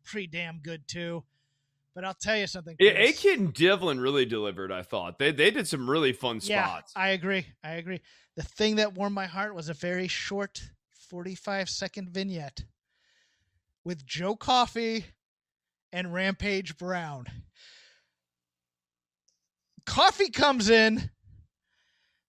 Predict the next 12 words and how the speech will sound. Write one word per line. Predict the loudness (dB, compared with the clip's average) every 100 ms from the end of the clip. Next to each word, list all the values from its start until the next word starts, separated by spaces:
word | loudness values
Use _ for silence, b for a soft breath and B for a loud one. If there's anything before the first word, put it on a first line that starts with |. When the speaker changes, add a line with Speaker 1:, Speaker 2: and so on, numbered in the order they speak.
| _
Speaker 1:
This | -4 -2
is | -2 2
after | 4 4 2
the | 2
triple | 4 4 4 0
threat | 4 4 4
with | 0
Il-, | 0 -2 -2
where | -6 -2
Ilya | -2 0 -2
Dragunov | -2 -4 -4 -6 -8
wins. | -10 -8 -8 -10 -12